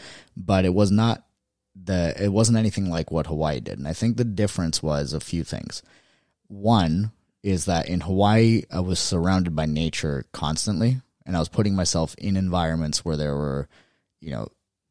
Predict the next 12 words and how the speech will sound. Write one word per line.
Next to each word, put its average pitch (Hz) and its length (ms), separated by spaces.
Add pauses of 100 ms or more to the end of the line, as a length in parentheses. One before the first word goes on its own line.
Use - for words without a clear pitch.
(360)
a 92 100
lot 82 260
of - 420 (300)
wildlife, 95 1080
there 73 340
was 64 260
water, 92 680
there 69 140
were 64 120
trees, 92 920
you - 100
know, 50 160